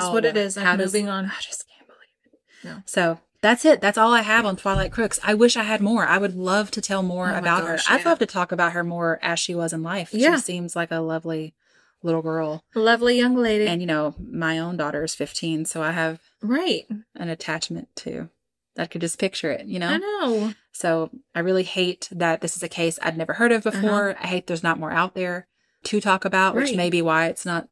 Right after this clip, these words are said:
Speaker 1: one I've heard of
Speaker 2: Yeah.
Speaker 1: before. But please talk about it. Start talking about it. And if you live in the area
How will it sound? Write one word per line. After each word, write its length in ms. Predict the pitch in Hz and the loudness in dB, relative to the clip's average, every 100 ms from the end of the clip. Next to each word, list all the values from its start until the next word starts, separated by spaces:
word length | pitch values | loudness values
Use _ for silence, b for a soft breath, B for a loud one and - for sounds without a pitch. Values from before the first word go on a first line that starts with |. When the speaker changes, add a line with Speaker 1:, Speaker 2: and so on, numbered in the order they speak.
| - | -8
Speaker 1:
one 180 | 175 | -6
I've 120 | 170 - | -4 -4
heard 160 | 175 | -4
of 80 | 175 | 4
Speaker 2:
Yeah. 140 | 254 | 4
Speaker 1:
before. 320 | 254 180 175 - _ _ _ - | 4 0 -8 -10 _ _ _ 0
But 440 | 180 165 - - - | 2 2 0 -10 -12
please 380 | - 208 190 170 | 0 2 4 2
talk 240 | - 175 | 0 0
about 240 | 170 151 151 | 0 -2 -4
it. 100 | - | -8
Start 260 | - 185 175 | -4 0 0
talking 300 | 185 170 170 | 0 -2 -2
about 220 | 160 117 | -4 -4
it. 120 | - - | -6 -6
And 80 | 170 | -4
if 100 | 185 | -2
you 80 | 175 | 2
live 160 | 185 | 4
in 80 | 190 | 4
the 140 | 170 165 | 2 0
area 480 | 190 170 156 165 | 0 -2 -2 -4